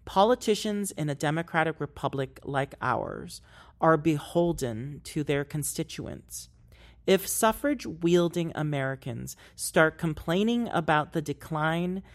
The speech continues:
in quality of life caused by massive illegal immigration,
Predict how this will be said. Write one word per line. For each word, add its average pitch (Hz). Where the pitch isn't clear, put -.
in 143
quality 165
of 220
life 214
caused 156
by 143
massive 143
illegal 147
immigration, 175